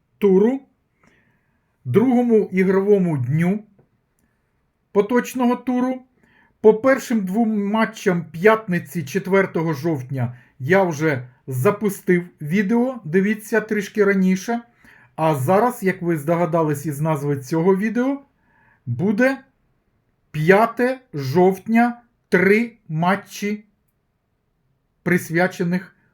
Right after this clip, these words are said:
суботі. Три матчі: Верес, Зоря, Олександрія, Рух і Колос, Лівий берег.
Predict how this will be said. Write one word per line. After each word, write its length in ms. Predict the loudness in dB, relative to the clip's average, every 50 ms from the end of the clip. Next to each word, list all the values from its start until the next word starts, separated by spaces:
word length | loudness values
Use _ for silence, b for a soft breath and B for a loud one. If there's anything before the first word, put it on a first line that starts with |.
| _ _
суботі. 760 | _ -18 -6 -2 0 0 2 2 2 2 2 0 -4 -10 -14 -16 _ _ _ _ _ _ _ _ _ b b b b b b b b b b b b _ _
Три 300 | 4 6 6 6 6 4
матчі: 680 | 4 4 2 2 0 -2 -8 -6 -4 -2 -2 -2 -6 _ -16
Верес, 760 | -12 2 6 8 8 8 6 2 0 -4 -6 -10 -14 -18 -20 _ _ _ _ _ _ _ _ _ _ _ _ _ _ _ _ _ _ _
Зоря, 600 | -10 -4 0 0 2 2 2 2 2 0 0 -2 -6 _ b b b b b b b b _ _ _ _ _ _ _ -20 -20 _ _ _ _ _ _ 0
Олександрія, 1120 | 4 6 6 6 6 2 0 2 2 2 2 2 2 2 2 0 0 -2 -2 -6 -10 -18 _ _ _ _ -2
Рух 540 | 2 4 4 4 4 2 -2 -10 -16 -20 _ _ _ _ _ _ _ _ _ _ _ _ _ _ _ 0
і 300 | 2 2 2 2 -2 -6 _ _ _
Колос, 520 | 6 6 6 8 6 2 -2 -2 -8 -16 _ -6
Лівий 280 | -4 -2 2 2 2
берег. 480 | 0 0 -4 -6 -8 -10 -16 -20 _